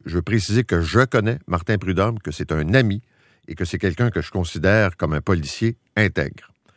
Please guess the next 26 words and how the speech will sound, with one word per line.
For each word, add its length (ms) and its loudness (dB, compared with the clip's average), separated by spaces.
Cela 320 2
étant 280 4
dit, 380 -4
voici 500 -2
les 200 0
faits 380 -6
et 80 0
la 100 2
chronologie 580 2
des 240 -2
événements. 320 -2
Martin 300 4
Prudhomme 600 4
a 100 6
été 220 2
relevé 360 6
de 100 2
ses 180 -2
fonctions 680 0
au 100 -2
mois 140 4
de 100 4
mars 420 4
deux 200 6
mille 180 4
dix-neuf. 500 -4